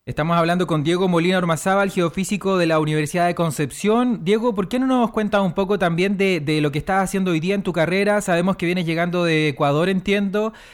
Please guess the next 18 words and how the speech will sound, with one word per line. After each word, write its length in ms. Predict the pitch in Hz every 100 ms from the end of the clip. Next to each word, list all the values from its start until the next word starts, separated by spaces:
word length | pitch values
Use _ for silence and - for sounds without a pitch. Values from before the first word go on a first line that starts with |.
| -
especializándote 800 | 143 156 151 156 151 175 185 180
también 340 | 175 165 190
en, 220 | 190 180
en, 240 | 170 151 160
en 200 | 170 185
este 180 | 170 160
tema. 560 | 175 190 196 196 196
Cuéntanos 360 | 190 202 202 202
un 80 | 180
poquito 360 | 180 175 190
de 100 | 185
eso, 320 | 190 208 226 226
de 140 | 160
lo 100 | 160
que 80 | 160
has 60 |
estado 260 | 165 175 175
haciendo. 520 | 165 185 190 226 226